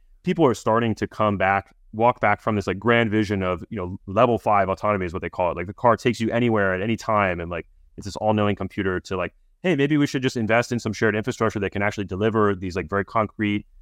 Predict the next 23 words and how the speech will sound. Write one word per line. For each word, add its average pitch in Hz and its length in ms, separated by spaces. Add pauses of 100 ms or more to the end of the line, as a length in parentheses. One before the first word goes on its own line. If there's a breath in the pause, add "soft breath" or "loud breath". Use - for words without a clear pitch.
use 110 180
cases 95 640
for 107 440 (180)
specific 107 460
applications 107 720
and 95 120
provide 95 320
value 101 300
to 101 140
people 98 440
and, 90 80
like, 87 160
make 110 180
them 104 300
want 101 280
to 110 60
pay 107 200
more 107 380
for 92 240
a 87 40
car, 95 440
which 92 120
is 95 160